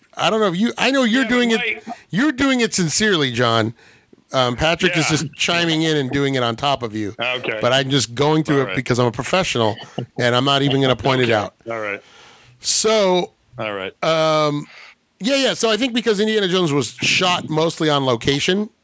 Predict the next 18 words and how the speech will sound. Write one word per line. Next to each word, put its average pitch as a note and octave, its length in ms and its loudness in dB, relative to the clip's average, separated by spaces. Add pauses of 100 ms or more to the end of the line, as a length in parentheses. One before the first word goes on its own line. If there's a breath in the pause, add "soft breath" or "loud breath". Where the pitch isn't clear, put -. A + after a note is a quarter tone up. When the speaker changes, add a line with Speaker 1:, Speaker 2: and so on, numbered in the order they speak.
(240)
Speaker 1:
uh, B2 460 0 (720)
or C#3 120 2
Raiders E3 300 0
of D#3+ 60 0
the D3+ 40 2
Lost D#3 200 0
Ark D#3+ 100 0
were C3+ 80 -4
shot C#3+ 220 0
on C3 100 -2
location, C#3 500 0 (520 loud breath)
it F3 100 0
had E3+ 220 0
a - 40 -2
different C#3+ 300 0
feel D3+ 300 0
to F#3+ 180 0
it. F3 80 -2